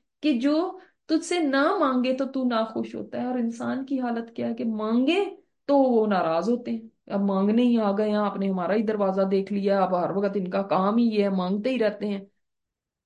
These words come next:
जब वो इनको, अ, अ, म-, कोई चीज मांगनी होती है, हमें फोन कर देते हैं, हमें कितना गुस्सा आता है। लेकिन अल्लाह ताला इससे खुश होता है।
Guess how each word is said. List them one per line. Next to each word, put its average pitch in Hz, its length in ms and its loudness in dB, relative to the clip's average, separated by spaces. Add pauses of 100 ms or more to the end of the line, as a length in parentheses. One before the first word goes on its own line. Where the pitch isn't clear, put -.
(120)
जब 220 240 6
वो 226 100 4
इनको, 214 260 2 (680)
अ, - 80 -2
अ, 170 400 0
म-, 196 360 -2
कोई 202 160 4
चीज 202 240 0
मांगनी 196 360 2
होती 208 200 0
है, - 20 2
हमें 208 260 4
फोन 214 280 -2
कर 196 180 -4
देते 190 260 -4
हैं, 196 160 -4
हमें 214 160 0
कितना 359 300 -4
गुस्सा 339 300 -2
आता 202 240 -4
है। 185 120 -16 (1040)
लेकिन 254 200 -4
अल्लाह 220 260 -2
ताला 311 360 -4 (600)
इससे 277 220 -6
खुश 262 300 -6
होता 214 260 -14
है। 240 80 -14